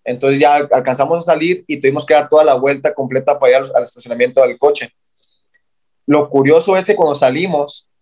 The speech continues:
este, fuimos los penúltimos en salir del estadio porque ya estaban encerrando el estadio. Y de hecho nos dice la persona, "Córranle, córranle, porque vamos a cerrar la, la, la, el estadio, lo vamos a encerrar el estadio". Entonces yo digo, "Pues, ¿qué onda, no?". O sea,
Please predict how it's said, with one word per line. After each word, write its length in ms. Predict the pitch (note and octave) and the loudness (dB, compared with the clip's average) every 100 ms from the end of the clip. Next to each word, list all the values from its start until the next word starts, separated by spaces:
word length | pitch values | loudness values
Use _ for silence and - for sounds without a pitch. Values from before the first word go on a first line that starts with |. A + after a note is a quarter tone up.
| _ _ | _ _
este, 920 | - C3 B2+ - B2+ B2 B2 B2 A#2+ - _ _ - - | 0 0 0 0 4 6 6 4 2 -2 _ _ -18 -6
fuimos 420 | C#3+ E3 E3+ - _ | -2 0 -2 -6 _
los 160 | D3+ C#3 | -6 -2
penúltimos 540 | C#3 C#3 C#3+ E3+ D3+ | -2 -2 -2 -2 -2
en 80 | C#3 | 0
salir 220 | C3 C3+ | 0 2
del 100 | D#3 | 0
estadio 340 | C3+ C#3 D3+ D#3 | 2 2 0 0
porque 440 | C3+ C3+ B2 A#2+ | -8 -4 -4 -4
ya 60 | C3 | -4
estaban 260 | B2 D3 D#3 | -2 -2 -2
encerrando 420 | C3+ A#2 C3 D3 | -4 -2 0 0
el 60 | |
estadio. 440 | B2 - F3 B2+ - _ _ _ _ _ _ _ | -2 0 0 -2 -10 _ _ _ _ _ _ _
Y 80 | C3 | -2
de 80 | C#3 | -2
hecho 140 | C#3 | -2
nos 80 | D#3 | -2
dice 160 | C3+ D#3+ | 0 2
la 120 | C#3+ | 2
persona, 320 | - D#3 - | 0 0 0
"Córranle, 340 | E3+ G#3+ G3 | 0 0 0
córranle, 280 | - F#3+ F#3+ | 0 0 0
porque 220 | D3+ C3+ | -4 -2
vamos 180 | C#3+ E3+ | -2 -2
a 40 | E3 | 0
cerrar 200 | C3+ D3+ | 2 4
la, 220 | D#3+ D3 | 2 0
la, 240 | C3 B2+ | -2 -4
la, 120 | B2 B2 | -4 -10
el 140 | B2+ | -8
estadio, 280 | A#2+ D#3+ D#3+ | -2 0 0
lo 80 | B2 | -2
vamos 240 | A#2 - | -4 -8
a 40 | |
encerrar 300 | D3+ A#2+ B2+ | -14 -4 -4
el 60 | C#3+ | -4
estadio". 320 | - D#3+ E3 _ _ _ _ _ - - _ _ - | -8 -14 -14 _ _ _ _ _ -16 -16 _ _ -16
Entonces 280 | A#2 C3 | -6 -2
yo 80 | C#3 | 0
digo, 380 | C#3+ C#3 C3 - | 2 0 -2 -6
"Pues, 300 | - - - _ _ _ A3+ - | -20 -20 -20 _ _ _ -18 -4
¿qué 140 | B2+ | 0
onda, 300 | D3 G3 E3 | 2 2 0
no?". 100 | F#3 | 0
O 40 | |
sea, 140 | - | 2